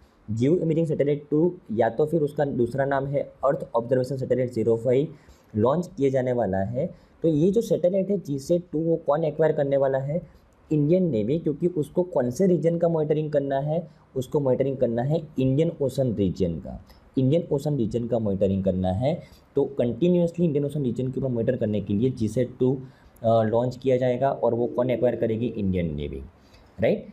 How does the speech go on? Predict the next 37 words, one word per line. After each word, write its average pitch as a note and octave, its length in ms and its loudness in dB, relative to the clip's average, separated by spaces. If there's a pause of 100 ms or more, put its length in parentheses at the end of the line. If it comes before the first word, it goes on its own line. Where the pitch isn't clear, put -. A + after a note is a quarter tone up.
(320)
Okay, - 220 -2 (480)
तो D#3+ 60 2
जीसैट D3 500 0
टू A3 160 2
है, C#3 220 2
तो E3+ 100 0
जीसैट D3 380 -2
वन C#3+ 160 0
भी E3+ 300 2 (180)
launch D3+ 320 0
हुआ D3+ 180 2
होगा। D3 420 0 (360)
जीसैट F#3+ 380 0
one E3 240 2
launch D3+ 320 2
हुआ C#3+ 180 2
था, D#3+ 140 0
उसका D3 300 0
दूसरा C#3 280 0
नाम C#3 180 0
था - 300 -4
Earth C3 280 0
ऑब्जर्वेशन B2+ 360 2
Satellite B2 360 2
Zero A#2+ 260 2
Three, B2+ 480 -2 (440)
वो D3 80 4
दो C#3+ 100 4
हज़ार D#3+ 280 0
इक्कीस F#3+ 380 0
के F#3 100 0
अंदर E3 140 4
launch G#2+ 320 0
हुआ G#2+ 140 0
था, D#3+ 100 2
लेकिन D#3 340 0
वो D#3 300 0